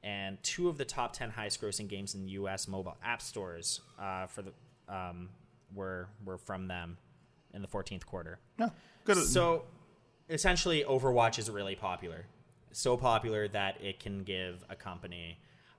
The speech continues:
Speaker 1: um, a better result than they thought for a quarter of finances. That's what I took away from it.
Speaker 2: That's fair. Yeah, uh, to be
Speaker 1: Uh,
Speaker 2: fair, Overwatch is a juggernaut right now in,
Speaker 1: It's
Speaker 2: uh,
Speaker 1: huge.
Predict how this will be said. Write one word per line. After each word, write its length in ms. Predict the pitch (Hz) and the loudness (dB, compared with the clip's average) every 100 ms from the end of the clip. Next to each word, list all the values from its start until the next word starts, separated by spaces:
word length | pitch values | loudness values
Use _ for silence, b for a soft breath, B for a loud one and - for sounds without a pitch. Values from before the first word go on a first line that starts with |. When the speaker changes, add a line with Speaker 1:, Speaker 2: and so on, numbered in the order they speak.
| - | -8
Speaker 1:
um, 280 | 95 87 92 | -6 -6 -6
a 100 | 95 90 - | -12 -10 -4
better 460 | 95 90 90 87 - - - _ _ _ _ 92 | -2 -2 -4 -6 -10 -20 -20 _ _ _ _ -8
result 420 | 98 95 87 - | -6 -4 -6 -6
than 120 | 92 | -10
they 120 | 90 | -8
thought 320 | 82 87 80 - | -8 -8 -10 -10
for 280 | 90 85 - _ _ _ _ _ - | -10 -10 -14 _ _ _ _ _ -20
a 60 | |
quarter 300 | - 98 90 | -10 -10 -8
of 60 | 87 | -10
finances. 580 | - - - - - - _ _ _ _ _ 160 | -12 -14 -12 -10 -10 -12 _ _ _ _ _ 4
That's 220 | 208 208 | 4 6
what 80 | 156 | 4
I 80 | |
took 180 | 123 104 | 4 2
away 120 | 95 82 | -4 -8
from 140 | - | -10
it. 120 | - | -4
Speaker 2:
That's 180 | - 247 | -2 6
fair. 200 | - 110 131 | 8 8 8
Yeah, 200 | 175 170 | 6 6
uh, 160 | 151 156 | 4 4
to 140 | 160 180 | 6 10
be 80 | 202 | 12
Speaker 1:
Uh, 40 | |
Speaker 2:
fair, 160 | 190 185 | 12 12
Overwatch 460 | 175 160 156 143 | 12 12 12 12
is 120 | 147 | 10
a 40 | 131 | 10
juggernaut 500 | 107 117 117 113 104 | 10 10 10 10 8
right 140 | 104 95 | 4 2
now 300 | 101 101 104 | 4 4 4
in, 140 | 98 | 4
Speaker 1:
It's 160 | 101 95 | 4 4
Speaker 2:
uh, 100 | 92 | 2
Speaker 1:
huge. 260 | 170 160 | 0 0